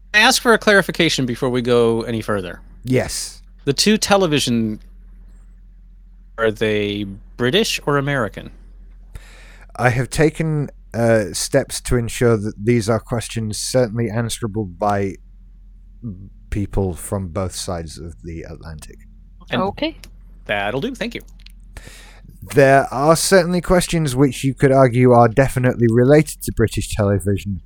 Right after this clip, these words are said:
Speaker 2: but you n-, will, it, that won't be a problem in this particular case.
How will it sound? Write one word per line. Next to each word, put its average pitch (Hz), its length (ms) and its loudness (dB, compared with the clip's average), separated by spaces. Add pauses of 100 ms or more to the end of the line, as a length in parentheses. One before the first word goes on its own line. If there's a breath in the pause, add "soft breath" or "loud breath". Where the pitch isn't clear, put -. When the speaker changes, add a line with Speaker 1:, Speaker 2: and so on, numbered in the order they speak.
Speaker 2:
but 107 220 -2
you 110 260 -2
n-, 107 240 -4 (260)
will, 104 300 0 (360)
it, 107 140 -8 (220)
that 101 240 0
won't 98 320 0
be 101 100 0
a 92 60 -2
problem 80 420 -6 (760)
in 92 240 -6
this 87 140 -8
particular 85 480 -6
case. - 400 -12